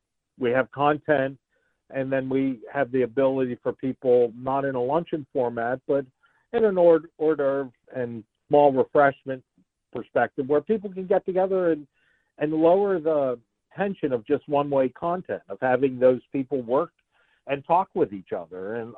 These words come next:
a lot of sidebars. So we had to rethink the models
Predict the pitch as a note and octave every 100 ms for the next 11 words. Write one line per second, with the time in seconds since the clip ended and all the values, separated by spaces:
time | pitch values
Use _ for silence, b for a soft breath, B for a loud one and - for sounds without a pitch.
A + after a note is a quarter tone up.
0 | B2+ B2 A#2+ C3 D3+ D#3+ - - C3+ B2
1 | A2 G2+ F#2+ D3 C3 A#2+ _ _ _ -
2 | F3 G#3+ A3+ G#3+ D#3+ D3+ - D3+ D3 D3
3 | B2+ B2 C#3 D#3